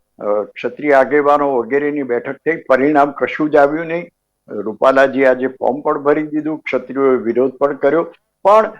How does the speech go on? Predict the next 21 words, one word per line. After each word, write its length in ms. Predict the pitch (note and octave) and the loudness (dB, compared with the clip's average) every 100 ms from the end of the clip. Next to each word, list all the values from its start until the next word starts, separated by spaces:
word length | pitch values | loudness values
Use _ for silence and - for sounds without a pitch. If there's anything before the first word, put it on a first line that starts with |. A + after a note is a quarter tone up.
| _ | _
એક 300 | D#3+ G#3 G#3 | 2 2 2
વાત 300 | D#3 F3 F3+ | 4 4 2
નોંધ 220 | C#3 C#3 D#3 | -2 -2 -2
કરવા 380 | - D#3 E3 | -2 2 2
જેવી 320 | D3 C3 C3+ C#3+ | 2 -2 -6 -10
છે 180 | D3 | -10
કે 160 | C#3+ D3+ | -8 -4
આટલા 340 | C3 C3 E3+ | -2 0 2
બધા 220 | E3+ D#3 D#3+ | 2 4 2
ક્ષત્રિયોના 680 | - C3 - C#3+ D3+ D3 C#3+ | 0 -8 -6 -6 -2 2 2
વિરોધ 420 | A2+ A#2 D3 C3 | 0 -2 -4 -2
વચ્ચે 420 | B2 B2 - D3+ | -2 -2 -4 -8
ક્યાંય 320 | - C3 D#3 | -2 0 0
કાંકરી 520 | - A#2 A#2+ - C#3+ | 0 -4 -6 -6 -8
ચાળો 340 | C3+ C3 A#2+ B2+ | 0 2 2 0
થયો 320 | A#2+ A2+ B2 | -2 -2 -2
નથી, 280 | A2 - C3+ | -4 -10 -12
ક્યાંય 320 | - C#3 B2+ | -2 0 2
હિંસા 400 | A2+ A2+ - B2+ | -2 -6 0 0
થઈ 280 | - C3 C3+ | 0 -4 -4
નથી, 300 | C#3 D3 | -6 -8